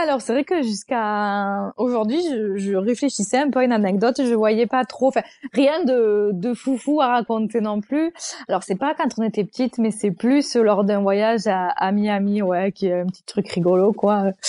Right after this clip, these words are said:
Euh, bah, c'était, euh, la première fois que j'y allais, moi, là-bas. C'était en deux mille seize. Et, euh, je, on était partis, euh, en croisière, en fait. Et, euh, donc, euh, c'était aux Bahamas.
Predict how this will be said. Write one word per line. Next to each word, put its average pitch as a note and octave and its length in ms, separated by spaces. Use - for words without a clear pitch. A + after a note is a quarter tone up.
Euh, F#3 560
bah, F#3+ 240
c'était, A3 540
euh, F3+ 640
la F3 160
première D4 320
fois C#4 160
que B3 120
j'y F#3+ 180
allais, F3 240
moi, B3+ 180
là-bas. F#3 340
C'était G3+ 100
en F#3+ 80
deux G#3 140
mille B3 180
seize. A3 400
Et, G3+ 240
euh, F3+ 720
je, F3+ 640
on F3+ 100
était G3+ 220
partis, B3+ 580
euh, F#3 440
en F#3+ 100
croisière, F3 520
en G#3 100
fait. - 340
Et, G#3 240
euh, F#3+ 260
donc, G#3 280
euh, G#3 180
c'était G3+ 220
aux C#4 80
Bahamas. G#3 680